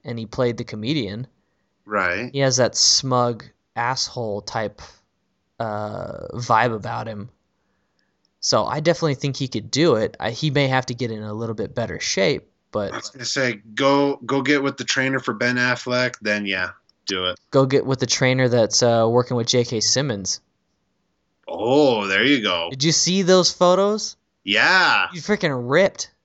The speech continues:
Speaker 2: Wow.
Speaker 1: Guy is stacked.
Speaker 2: Forgot about that one.
Speaker 1: Right?
Speaker 2: Yeah. Okay. You got my, you got my agreement on that. Yeah. Let's
Speaker 1: But
Speaker 2: do it.
Speaker 1: who else could play him?
Speaker 2: I don't know.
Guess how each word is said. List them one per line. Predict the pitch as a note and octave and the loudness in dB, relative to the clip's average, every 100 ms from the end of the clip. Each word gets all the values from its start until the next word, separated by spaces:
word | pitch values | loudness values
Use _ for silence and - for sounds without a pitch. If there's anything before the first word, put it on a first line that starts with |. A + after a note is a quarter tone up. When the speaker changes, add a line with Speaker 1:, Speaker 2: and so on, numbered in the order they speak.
| _ _ _ _ | _ _ _ _
Speaker 2:
Wow. | G#2 B2 D3 D3 A#2+ G#2+ | 0 2 4 4 2 -2
Speaker 1:
Guy | G2 D#3+ | -4 -4
is | A#2+ | -4
stacked. | - - - F#3+ F#3+ - E3 C#3 | -6 -6 -8 -8 -8 -10 -16 -18
Speaker 2:
Forgot | - - G#2+ D3+ | -20 -8 -4 -2
about | A#2 G2 G2+ | -2 -6 -4
that | B2 C#3 | -4 -4
one. | F#2+ F#2 F#2+ _ _ _ _ _ _ | -6 -14 -16 _ _ _ _ _ _
Speaker 1:
Right? | - D3+ G3+ - _ _ _ _ | -6 -4 -4 -8 _ _ _ _
Speaker 2:
Yeah. | B2 F3+ A3 - | -6 -2 -2 -2
Okay. | C3 D#3 G3 F3 - _ | -2 0 0 -2 -6 _
You | A#2+ D3 | -8 -6
got | A3 A3 | -4 -2
my, | G#3+ G#3+ G#3 _ | -4 -6 -8 _
you | C#3+ D3+ | -10 -6
got | G3+ | -4
my | F#3 F#3 F3+ E3+ F3+ _ _ _ _ _ - | -4 -2 0 0 -2 _ _ _ _ _ -10
agreement | A#2+ A2+ A2 G#2+ | -6 -4 -4 -4
on | G#2 G#2 | -4 -4
that. | G2 C3+ D3+ | -6 -10 -10
Yeah. | A#2 C#3+ B2+ G#2+ | -8 -6 -6 -8
Let's | B2 D3 | -6 -4
Speaker 1:
But | C3 | -4
Speaker 2:
do | |
it. | G#3+ | -4
Speaker 1:
who | A#3+ A3+ | -2 -2
else | A3 A3 - - | -2 -4 -10 -12
could | - C3+ | -12 -12
play | - A#2+ G2 | -10 -8 -8
him? | F#2 F#2+ G2+ _ _ _ _ _ _ _ _ _ - | -8 -12 -18 _ _ _ _ _ _ _ _ _ -8
Speaker 2:
I | C3+ | -6
don't | D#3 E3+ | -6 -8
know. | F3 E3 F#2 | -8 -8 -10